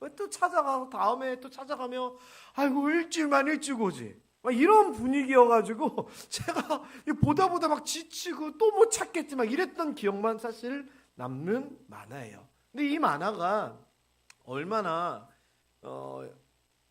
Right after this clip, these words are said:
그 이후에 영향력을 끼쳤냐? 뭐뭐 찾아 산말리라고 하는 아주 그냥, 어, 대표적인 어떤 수거처럼, 영어 수거처럼 사용되는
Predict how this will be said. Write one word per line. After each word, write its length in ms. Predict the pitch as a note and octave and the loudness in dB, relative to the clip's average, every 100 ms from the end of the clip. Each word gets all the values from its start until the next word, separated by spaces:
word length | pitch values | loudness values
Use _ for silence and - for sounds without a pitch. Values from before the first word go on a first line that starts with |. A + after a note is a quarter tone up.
| - | -12
그 180 | - B3+ | -6 -4
이후에 540 | D#3+ E3 F#3+ A#3+ F#3+ | -4 -8 -6 -4 -4
영향력을 640 | A#2 C3 F3 E3+ D3 C3 | -6 -10 -12 -10 -12 -12
끼쳤냐? 720 | B2+ D#3+ D3 B2 E3 D3 G2 _ _ _ _ _ _ | -16 -18 -16 -12 -8 -8 -10 _ _ _ _ _ _
뭐뭐 540 | A#2+ D3+ A3+ C4+ C#4 | -2 2 2 2 0
찾아 360 | C#4+ C4+ B3+ A3 | -4 -8 -8 -8
산말리라고 1700 | A3 A3 G3 D#3+ A#2 A#2+ C3 _ _ _ _ _ E3 F3+ G#3 A3+ | -8 -12 -12 -12 -14 -20 -20 _ _ _ _ _ -2 2 2 2
하는 260 | C4+ A#3 C4 | 0 0 -4
아주 360 | E3 E3+ B3 D4+ | -6 -8 -10 -10
그냥, 440 | B3+ C#4+ G3+ - _ _ _ _ _ | -6 -4 -4 -8 _ _ _ _ _
어, 220 | - E3 | -18 -10
대표적인 640 | - A3+ - F4 C#4 B3+ A#3+ | -4 -2 0 -2 -2 -6 -4
어떤 380 | - - A3+ | -6 -2 -4
수거처럼, 960 | F3 - - G4+ G#4 - - D#3+ A#2+ - | -2 -8 -8 -4 -4 -4 -8 -8 -8 -12
영어 240 | B2 B2+ E3 | -12 -8 -8
수거처럼 920 | - - F#4 F#4+ - G3+ B3+ B2+ - _ _ _ | -10 -10 -8 -8 -6 -2 -2 -4 -10 _ _ _
사용되는 880 | - C4 C4+ A#3+ E3 F3+ C#4 C3 | -10 -8 -6 -6 -6 -4 -6 -8